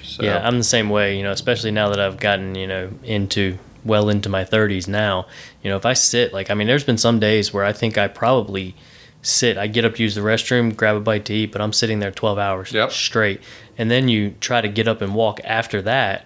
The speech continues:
Speaker 2: and do anything and go about your life, and you're just so stiff, and you're like, "This is not good for me."
Speaker 1: Yep.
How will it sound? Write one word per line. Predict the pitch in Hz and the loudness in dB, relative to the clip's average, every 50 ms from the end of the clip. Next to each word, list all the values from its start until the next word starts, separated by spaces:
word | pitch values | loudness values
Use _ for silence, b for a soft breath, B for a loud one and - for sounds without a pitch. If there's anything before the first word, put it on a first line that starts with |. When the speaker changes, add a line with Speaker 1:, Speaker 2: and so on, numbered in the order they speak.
| - - | -12 -6
Speaker 2:
and | - 107 104 | -4 -4 -2
do | 101 110 104 101 | 0 0 0 2
anything | 104 123 135 117 101 - 98 92 87 87 90 95 98 | 2 2 2 0 0 -4 -6 -8 -8 -10 -12 -10 -8
and | 101 | -4
go | 104 110 107 | 0 0 2
about | 107 110 107 98 95 | 2 2 2 2 0
your | 92 90 | -4 -4
life, | 95 110 127 123 107 98 - - B B B B B B B - | -2 0 0 2 0 0 -4 -8 B B B B B B B -4
and | 120 104 107 | -2 0 0
you're | 104 | 0
just | 98 104 101 - | 0 0 -2 0
so | - 101 | 0 0
stiff, | - - - - - 113 104 92 - - - | 0 0 0 0 2 0 0 0 -4 -8 -10
and | 110 98 | -10 -8
you're | 98 92 | -6 -8
like, | 90 92 | -8 -4
"This | - 104 95 - | -2 -2 0 0
is | 95 92 | -2 -2
not | 92 95 92 95 92 90 - | -2 -2 0 0 -2 -2 -2
good | - 92 90 85 | -2 -2 -2 -2
for | - - - | -4 -6 -6
me." | 90 90 90 87 90 - - - | -4 -2 -2 -2 -2 -4 -4 -4
Speaker 1:
Yep. | 110 101 92 95 95 | -2 0 0 -2 -2